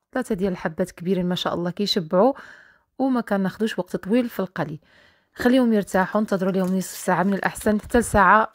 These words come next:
نساوهم ما غيوقع لهم والو، ما فيهمش الخميره اللي غتخمرهم. هنا غادي نبدا كنورق من بعد مرور نصف ساعه.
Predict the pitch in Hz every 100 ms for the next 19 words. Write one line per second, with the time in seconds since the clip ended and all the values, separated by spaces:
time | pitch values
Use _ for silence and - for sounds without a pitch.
0 | - 190 - 220 214 208 254 359 _ _
1 | - 214 208 208 - 180 180 180 185 202
2 | 190 180 185 - 190 180 170 175 - 190
3 | 185 180 233 330 - - _ _ _ _
4 | - 214 226 202 190 160 180 180 180 165
5 | 196 190 165 165 175 165 170 165 - -
6 | 175 160 254